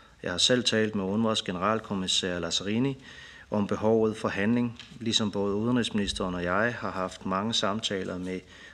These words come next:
kollegaer fra andre E U-lande, øh, de nordiske lande, U S A med flere. F N's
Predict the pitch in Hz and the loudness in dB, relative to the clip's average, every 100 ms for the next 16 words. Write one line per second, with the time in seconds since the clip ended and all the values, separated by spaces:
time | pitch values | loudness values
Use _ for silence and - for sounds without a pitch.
0 | - - 95 117 123 120 110 - - 90 | -10 -4 0 2 4 2 2 -2 -4 -4
1 | 85 - 113 120 120 113 - - 120 117 | -2 -2 -2 0 -2 -2 -8 -8 -4 -2
2 | 113 113 104 101 104 104 - - - - | -2 -2 -2 -2 -4 -8 -18 -20 -20 -20
3 | - - - - - 95 104 127 120 - | -18 -16 -16 -12 -8 -2 0 2 0 0
4 | 113 104 107 117 113 117 113 98 95 131 | 0 0 0 -2 -4 -6 -6 -2 0 2
5 | 139 135 135 139 - 87 85 - - - | 2 0 -2 -2 -2 -4 -6 -8 -20 -20
6 | - - - - - - - - - - | -20 -20 -20 -20 -18 -18 -20 -20 -20 -20
7 | - - - - 156 156 147 143 - - | -20 -20 -4 4 6 6 4 6 6 6
8 | - - | 4 2